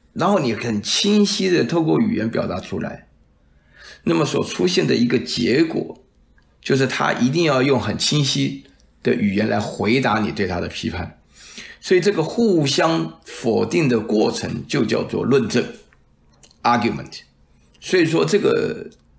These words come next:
辩证的过程，其实讲起来是跟我们那种乡愿的传统是不太一样的。啊，就跟这个，就是说讲好话啦，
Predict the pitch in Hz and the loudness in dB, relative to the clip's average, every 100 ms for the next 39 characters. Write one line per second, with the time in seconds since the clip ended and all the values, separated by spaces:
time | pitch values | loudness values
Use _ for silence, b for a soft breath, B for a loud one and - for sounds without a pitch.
0 | _ _ _ _ - 190 151 151 147 120 | _ _ _ _ 0 2 2 0 2 0
1 | - - 233 - - - - _ _ B | 0 0 2 0 -6 -12 -16 _ _ B
2 | B B B - 156 151 - 123 147 - | B B B -4 0 0 2 2 0 0
3 | 90 87 82 - b b _ - 139 160 | -2 -4 -8 -14 b b _ -6 -2 0
4 | 156 131 101 104 135 127 104 87 92 - | 2 2 2 0 2 2 0 -2 -2 -2
5 | 160 160 170 165 175 123 107 104 - 113 | 0 0 0 2 2 2 0 -2 -2 0
6 | 113 87 80 - 117 80 69 - - - | 0 -2 -6 -6 -4 -4 -4 -8 -8 -16
7 | - _ _ _ _ _ - - 104 - | -20 _ _ _ _ _ -12 -10 -12 -4
8 | 107 107 117 113 107 107 113 107 107 104 | -4 -2 -2 -2 -2 -2 -2 -2 -2 -4
9 | - 98 101 - 92 117 104 87 | -4 -4 -4 -6 -4 -2 -2 -2